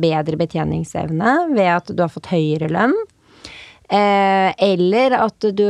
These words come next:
har, eh, eh, betalt ned såpass mye på lånet, eh, at du har mer sikkerhet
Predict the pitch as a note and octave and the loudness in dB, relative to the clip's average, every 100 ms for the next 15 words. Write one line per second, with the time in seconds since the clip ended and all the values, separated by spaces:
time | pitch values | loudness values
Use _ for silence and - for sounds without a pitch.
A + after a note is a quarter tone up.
0 | G#3 G3 G3 F#3+ F#3+ F#3+ F#3+ F#3 F#3 F3+ | 2 2 2 2 2 2 2 2 2 0
1 | F3+ - _ G3 G3 F#3 F3+ - - E3 | -2 -8 _ -2 -2 -2 -4 -6 -6 -2
2 | D3+ D#3+ _ G3 A3 G#3+ - F3 F#3 - | -2 -4 _ -2 -2 -2 -8 -6 -6 -2
3 | G3 E3+ E3 F3+ E3+ D#3+ D#3 F#3+ D4 F4 | -2 0 -4 -2 -2 -2 0 0 0 -4
4 | - - G3+ G3 G3 G3 - G3 G3 F#3 | -8 -2 2 2 0 -2 -4 0 2 2
5 | F3+ F3+ E3+ E3+ F3 - E3+ - F#3 D4+ | 0 0 0 -2 -4 -6 -10 -6 -4 -4
6 | - | -6